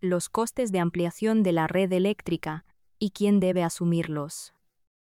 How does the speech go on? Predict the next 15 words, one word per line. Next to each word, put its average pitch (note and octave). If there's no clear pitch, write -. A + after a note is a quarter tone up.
Si -
los F#3
grandes C#4
consumidores G3+
de F#3
electricidad F3
tienen C4
un B3+
impacto A#3+
significativo G3+
en F3
la D#3+
red F3+
eléctrica F3
local, D3+